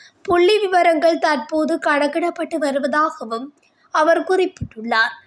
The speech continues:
கண்டி மாவட்டத்தில் நூற்றி முப்பது பாடசாலைகள் பாதிக்கப்பட்டுள்ளதாக மத்திய மாகாண கல்வி பணிப்பாளர் குறிப்பிட்டுள்ளார். தற்போது அதிக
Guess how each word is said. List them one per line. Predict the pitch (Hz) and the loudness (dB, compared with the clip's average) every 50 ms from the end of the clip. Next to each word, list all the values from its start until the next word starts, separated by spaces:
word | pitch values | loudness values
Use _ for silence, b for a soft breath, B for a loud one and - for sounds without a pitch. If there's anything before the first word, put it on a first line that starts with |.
| b b b _ _ | b b b _ _
கண்டி | - 330 311 302 285 320 302 | -2 0 2 2 2 2 2
மாவட்டத்தில் | 254 269 269 269 269 277 285 294 285 294 294 - 339 359 359 | 2 2 4 4 4 4 2 0 0 -2 -2 0 0 2 2
நூற்றி | 349 339 339 294 - 339 | 2 2 0 0 0 0
முப்பது | 294 285 285 285 320 311 311 302 302 311 | 0 0 0 0 0 0 0 0 0 -2
பாடசாலைகள் | 277 277 277 269 285 285 - 349 330 330 311 320 311 - 240 233 233 277 285 B B B B B B - 330 | -2 -2 -2 -2 -2 -4 -4 -6 -6 -4 -4 -6 -6 -2 -2 -2 -2 -2 -6 B B B B B B 2 2
பாதிக்கப்பட்டுள்ளதாக | 320 330 339 320 427 359 494 480 480 466 440 - 392 349 359 349 - 339 330 311 320 - 330 | 4 4 4 4 2 2 0 -2 -2 -4 -2 0 0 0 0 0 0 -2 -2 -2 -2 -2 -2
மத்திய | 294 285 285 277 - 330 359 370 | 0 0 -2 -2 -2 0 0 2
மாகாண | 349 349 339 330 320 - - 311 302 311 320 | 4 4 4 4 4 2 -2 -6 -6 -6 -8
கல்வி | - - 294 294 302 311 311 302 | -4 -2 0 0 2 0 0 -2
பணிப்பாளர் | 330 302 311 311 302 - 311 285 226 220 247 254 262 262 B B B B B B _ - | -2 -4 -4 -4 -6 -8 -10 -10 -8 -2 -2 -2 -2 -2 B B B B B B _ -2
குறிப்பிட்டுள்ளார். | 392 359 370 359 370 - - - - - _ 233 226 240 226 240 - - b b b b b b _ _ - | 0 0 2 0 -2 -4 -12 -20 -20 -20 _ -6 -2 0 0 -2 -2 -6 b b b b b b _ _ -2
தற்போது | 330 302 294 285 294 - 330 320 311 262 320 339 370 - | 0 0 0 0 -2 -2 0 0 0 2 0 0 0 0
அதிக | - 262 277 240 330 302 - | -2 -2 -2 0 -2 -2 0